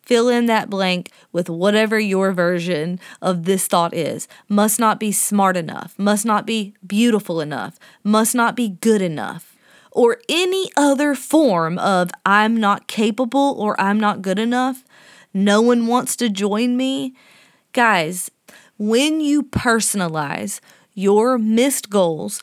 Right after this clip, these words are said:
or your missed opportunities or your fail forwards, when you make them personal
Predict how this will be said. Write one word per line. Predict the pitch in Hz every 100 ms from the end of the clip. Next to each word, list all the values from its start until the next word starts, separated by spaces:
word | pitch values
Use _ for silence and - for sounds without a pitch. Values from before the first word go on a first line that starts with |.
| - -
or | - 214
your | 202 196
missed | 208 254 262
opportunities | 254 254 254 254 247 214 180 165 156 - - -
or | - 208 202 180
your | - 226 240
fail | 247 - 247 240
forwards, | 247 - 262 220 196 160 147 160 202 -
when | - 233 226
you | 240 233
make | 226 226 269 294
them | 320
personal | 262 - 233 214 - 101 98 -